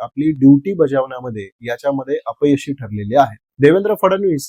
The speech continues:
सभागृहामध्ये असं देखील म्हणाले की एक ट्रॉलीभर दगड सापडले आणि काही शस्त्रास्त्र वगैरे सापडली, तर मुद्दा असा आहे की जर अशी परिस्थिती निर्माण झालेली होती तर हे अपयश कोणाचं आहे? हे अपयश गृह खात्याचंच आहे, हे अपयश पोलिसांचंच आहे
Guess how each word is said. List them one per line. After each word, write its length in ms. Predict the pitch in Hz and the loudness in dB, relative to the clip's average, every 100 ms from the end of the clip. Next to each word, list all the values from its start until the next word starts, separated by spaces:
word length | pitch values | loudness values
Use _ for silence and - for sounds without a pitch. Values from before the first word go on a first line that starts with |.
| - _ | -16 _
सभागृहामध्ये 680 | - 165 175 180 185 180 170 | 0 4 4 4 0 4 2
असं 180 | - 180 | 2 -6
देखील 280 | 170 175 165 | -8 -10 -8
म्हणाले 320 | 156 160 143 | -4 -4 -4
की 280 | 110 139 147 | -6 -8 -8
एक 60 | - - | -6 2
ट्रॉलीभर 480 | 139 156 156 160 147 123 | 2 2 2 0 0 2
दगड 240 | 143 165 | 4 4
सापडले 520 | 160 143 139 135 139 135 | 0 -6 -4 0 0 0
आणि 160 | 127 | -4
काही 160 | 131 131 | -6 -8
शस्त्रास्त्र 520 | - - 143 135 139 | -10 -18 -16 -10 -6
वगैरे 280 | 131 127 123 | -4 -4 -6
सापडली, 460 | 117 - 113 101 | -8 -10 -12 -12
तर 560 | 107 _ _ _ _ 139 | -18 _ _ _ _ -2
मुद्दा 300 | 139 139 175 | 0 4 4
असा 200 | 147 147 | 4 0
आहे 180 | 135 117 | 0 -2
की 120 | 131 | -8
जर 200 | 143 - | -10 -10
अशी 200 | - 170 170 | -6 -6 -4
परिस्थिती 420 | 151 147 143 156 | -4 -6 -10 -10
निर्माण 380 | 147 143 143 147 | -2 0 0 -4
झालेली 340 | 127 131 143 143 | -8 -4 -2 -2
होती 360 | 139 156 160 | -4 -2 -2
तर 180 | 127 143 | -2 -4
हे 80 | 156 | 0
अपयश 480 | 165 139 190 202 - | 2 4 6 6 4
कोणाचं 340 | 196 196 196 180 | -4 -4 -2 0
आहे? 120 | 120 | 0
हे 600 | 101 _ _ _ - 185 | -6 _ _ _ 0 4
अपयश 520 | 160 139 165 180 180 135 | 4 4 2 2 -2 2
गृह 200 | 156 214 220 | 4 6 4
खात्याचंच 480 | 180 175 160 147 139 | -2 -4 -4 -4 -6
आहे, 200 | 117 135 _ _ _ 156 | -8 -14 _ _ _ 2
हे 80 | 165 | 4
अपयश 520 | 147 151 151 147 - _ | 4 2 -4 -4 -12 _
पोलिसांचंच 680 | 143 156 165 151 151 190 190 | 4 4 4 2 2 0 2
आहे 260 | 147 120 | 2 2